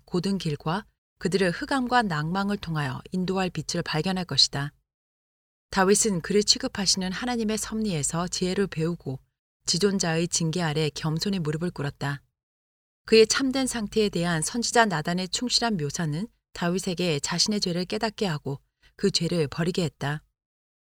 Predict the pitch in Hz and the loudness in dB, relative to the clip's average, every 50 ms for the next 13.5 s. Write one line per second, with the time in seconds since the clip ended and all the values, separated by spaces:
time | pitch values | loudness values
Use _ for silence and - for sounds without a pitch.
0 | _ _ _ _ - - 220 220 226 185 147 - - 190 208 214 226 233 220 214 | _ _ _ _ 4 4 6 6 6 4 2 2 4 4 4 6 4 4 4 2
1 | 226 220 - - 262 240 247 247 240 - - - 156 190 190 - 151 147 139 - | 2 0 0 -2 -2 -2 0 0 -2 -2 -4 -4 -2 -2 -2 -2 -4 -6 -6 -6
2 | - 180 196 - 247 254 247 240 220 196 175 - 175 170 - 185 175 - - 147 | -6 -6 -6 -4 -4 -2 -2 -2 -2 -2 -4 -4 -6 -4 -4 -6 -6 -4 -4 -2
3 | 151 - - 208 202 190 160 139 139 - - - 170 143 - - - 139 143 139 | 0 0 0 0 0 -2 -2 -4 -4 -6 -6 -4 -6 -6 -6 -6 -6 -6 -6 -8
4 | _ _ _ _ _ _ _ _ _ _ _ _ _ _ _ _ - - 170 175 | _ _ _ _ _ _ _ _ _ _ _ _ _ _ _ _ -2 2 4 4
5 | 185 190 196 196 196 185 165 151 151 - - 190 175 196 196 196 170 143 143 147 | 4 4 4 4 2 2 0 -2 -2 -2 -2 -2 0 0 0 0 0 -2 -2 -2
6 | 160 165 190 175 156 143 139 139 147 - _ _ _ _ _ - 160 165 165 170 | -2 -2 -2 -2 -2 -4 -4 -4 -6 -8 _ _ _ _ _ -2 0 0 2 2
7 | 170 175 160 143 - - 254 - 254 240 226 - 233 208 175 156 139 - 135 135 | 0 0 0 -2 -4 -6 -6 -6 -4 -4 -4 -2 -2 -2 -2 -4 -6 -6 -8 -6
8 | - 160 170 208 - _ _ - - 185 180 175 151 - - 185 190 - - 165 | -6 -6 -6 -6 -8 _ _ -6 -2 0 0 0 -2 -2 -2 -2 -2 -2 -4 -4
9 | 151 143 143 135 139 143 143 - _ _ _ _ _ _ _ _ _ _ _ _ | -4 -4 -4 -4 -6 -6 -6 -10 _ _ _ _ _ _ _ _ _ _ _ _
10 | _ _ _ _ _ _ _ _ _ _ _ _ _ - 277 - 269 262 247 240 | _ _ _ _ _ _ _ _ _ _ _ _ _ -2 -2 2 2 2 2 2
11 | 240 233 214 - 202 190 190 185 170 185 196 170 147 139 - - 180 170 196 208 | 0 0 0 0 0 0 0 -2 -2 -2 -2 -2 -4 -4 -4 -6 -2 0 2 2
12 | 202 - - - 160 156 - - - 165 156 - 139 147 175 185 - - 180 165 | 2 0 -2 -6 -6 -6 -6 -6 -6 -8 -6 -6 -6 -6 -6 -4 -4 -4 -4 -4
13 | 196 - _ - 156 143 - 151 147 | -4 -6 _ -6 -8 -8 -6 -8 -10